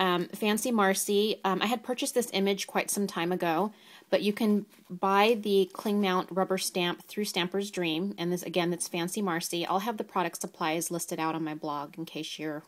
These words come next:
wanting to know what I used here. And I used my, um, W's, my, my W family Copic markers. And I used W zero zero,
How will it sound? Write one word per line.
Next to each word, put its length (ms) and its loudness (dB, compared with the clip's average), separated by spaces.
wanting 240 -10
to 120 -12
know 120 -8
what 160 -8
I 40 -6
used 320 -8
here. 220 -8
And 140 4
I 20 6
used 460 2
my, 520 6
um, 360 2
W's, 840 2
my, 240 0
my 180 -2
W 380 0
family 360 -4
Copic 360 -8
markers. 560 -8
And 160 0
I 60 6
used 600 4
W 500 4
zero 340 0
zero, 640 0